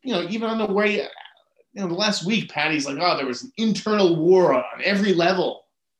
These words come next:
you know, on that first Wonder Woman w-, movie and, and dealing with her early day. Like,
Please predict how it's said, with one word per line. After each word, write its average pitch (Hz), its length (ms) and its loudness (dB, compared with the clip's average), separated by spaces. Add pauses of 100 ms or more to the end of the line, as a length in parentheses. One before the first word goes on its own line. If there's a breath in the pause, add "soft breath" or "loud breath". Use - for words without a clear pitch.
(140)
you 135 80 -4
know, 131 160 0
on 131 140 -2
that 127 200 -4
first 175 300 2
Wonder 165 260 0
Woman 113 240 -2
w-, 104 240 -8
movie 110 520 -6
and, 104 180 -10
and 107 160 -12
dealing 135 220 -2
with 123 100 -8
her 123 100 -4
early 151 300 0
day. 135 160 -4
Like, - 260 -12